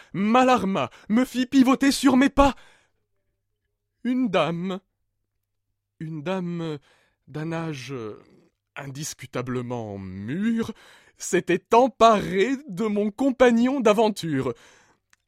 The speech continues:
Avec avidité, tel un appât,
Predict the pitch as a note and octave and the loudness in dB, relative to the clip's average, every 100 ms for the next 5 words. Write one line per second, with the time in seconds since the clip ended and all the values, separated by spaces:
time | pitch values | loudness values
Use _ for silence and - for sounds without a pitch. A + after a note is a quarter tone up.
0 | _ _ _ - D3+ G#3 - A3 G3+ A3 | _ _ _ -8 -4 -4 -2 -4 -4 -6
1 | F#3+ G#3 - G3+ D3 F#2+ _ _ _ _ | -8 -10 -6 -4 -4 -8 _ _ _ _
2 | _ _ _ _ _ - A3+ A3+ F#3+ F#3 | _ _ _ _ _ -4 -2 -2 -2 -4
3 | F3+ F3+ F#3 G#3+ G3+ - G#3 A3 | -6 -6 -4 -6 -6 -6 -8 -8